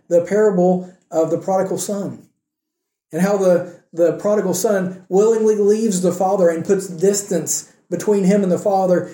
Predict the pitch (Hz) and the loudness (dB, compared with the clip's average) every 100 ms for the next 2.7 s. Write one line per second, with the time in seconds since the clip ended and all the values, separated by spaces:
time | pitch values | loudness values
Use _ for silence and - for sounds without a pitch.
0 | - - 196 190 226 220 190 208 202 202 | -6 0 2 2 2 2 2 4 4 2
1 | 196 180 185 214 196 175 165 185 190 180 | 0 0 0 2 2 0 0 2 2 0
2 | 170 - 190 202 165 143 151 | -2 0 2 2 2 -4 -10